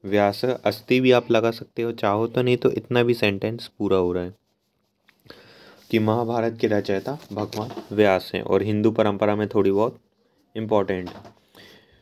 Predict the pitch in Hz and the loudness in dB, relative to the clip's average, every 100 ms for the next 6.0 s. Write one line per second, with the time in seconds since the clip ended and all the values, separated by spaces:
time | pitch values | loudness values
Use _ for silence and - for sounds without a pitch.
0 | _ _ - 104 117 127 143 143 139 135 | _ _ -4 4 6 6 4 4 4 4
1 | 131 113 104 110 113 104 110 120 - 107 | 2 2 0 2 0 0 -2 -8 -6 -4
2 | 110 127 131 - 107 101 113 113 - - | -2 -2 -2 0 2 4 4 2 -4 -14
3 | 107 123 123 - 110 101 101 107 117 98 | -4 0 0 0 -2 0 0 0 0 2
4 | 95 95 - 113 - 104 - 113 - 101 | 4 2 -4 -6 0 0 0 -4 -2 -2
5 | - - 107 107 - _ 107 90 82 80 | -4 -4 -4 -4 -14 _ -16 -14 -14 -16